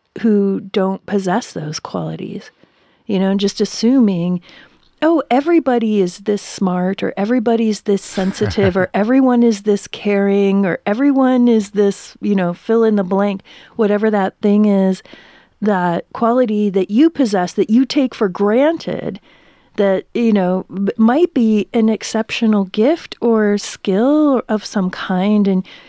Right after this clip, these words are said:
Speaker 1: you don't, it's so easy that you don't really think about it, but it, <laughs> you know, I, I don't know. Like, it was not until I was pretty well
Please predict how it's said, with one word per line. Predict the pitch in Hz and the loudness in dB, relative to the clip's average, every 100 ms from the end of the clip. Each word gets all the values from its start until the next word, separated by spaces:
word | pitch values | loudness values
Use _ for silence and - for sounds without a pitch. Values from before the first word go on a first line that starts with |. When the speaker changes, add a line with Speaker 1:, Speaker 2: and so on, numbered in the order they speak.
| _ | _
Speaker 1:
you | 214 220 | -2 2
don't, | 233 214 208 _ _ _ _ _ _ | 2 0 -4 _ _ _ _ _ _
it's | 240 214 | -2 -2
so | - 247 208 | 0 0 0
easy | 220 285 240 196 196 208 | 2 2 2 0 2 0
that | 196 190 - | 0 0 0
you | 214 | 0
don't | 214 208 - | 2 0 0
really | 214 208 208 | 0 2 2
think | 196 226 294 | 0 0 0
about | 196 165 180 175 | 0 0 0 0
it, | 185 185 | -2 -2
but | 190 185 - - - _ _ _ _ - | 0 -2 -6 -20 -20 _ _ _ _ -4
it, | 220 - - 277 320 - | -4 -4 0 0 0 -8
<laughs> | - 240 - - - | -14 -14 -16 -10 0
you | 311 | 2
know, | 254 240 233 _ _ _ _ 202 | 2 0 -4 _ _ _ _ -2
I, | 220 262 - | 0 -2 -2
I | 240 | 0
don't | 381 320 | 2 4
know. | 233 370 | 2 2
Like, | 220 180 202 - | 2 2 0 -2
it | 233 240 | -2 2
was | 294 247 233 - | 2 2 -4 0
not | 220 226 240 302 359 - _ - - - - | 2 4 4 2 0 -4 _ -20 -20 -20 -2
until | 247 233 - 233 240 247 247 240 - - | 0 0 0 0 2 4 4 2 0 -2
I | 214 | 0
was | 214 208 - _ _ _ _ _ _ _ _ _ _ | 0 0 -4 _ _ _ _ _ _ _ _ _ _
pretty | - - 233 262 285 | -10 -2 0 4 4
well | 247 202 214 214 220 220 220 | 2 2 0 2 2 0 -2